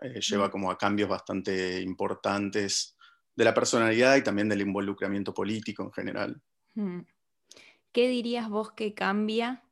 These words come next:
Speaker 2: en el momento en el que yo llego de mi casa a una marea de gente para manifestarme?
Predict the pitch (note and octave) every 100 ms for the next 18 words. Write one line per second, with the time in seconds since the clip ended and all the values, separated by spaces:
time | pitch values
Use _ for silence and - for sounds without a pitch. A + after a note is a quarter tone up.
0 | _ _ F#3+ F#3 F3+ F3+ F3+ F#3 G3 G#3
1 | F#3+ F3 E3+ E3+ E3 - - G3 G3 -
2 | F#3+ F#3+ G3 G#3 - F#3+ F3 F3 E3 G3
3 | G3+ A3+ A3+ - F3+ F3+ F#3 F3+ F3 F3+
4 | F3+ F3 - F#3+ F#3+ F#3 E3+ E3+ E3+ E3+
5 | E3 - D#3+ - E3 D#3+ D#3 D#3+ D#3+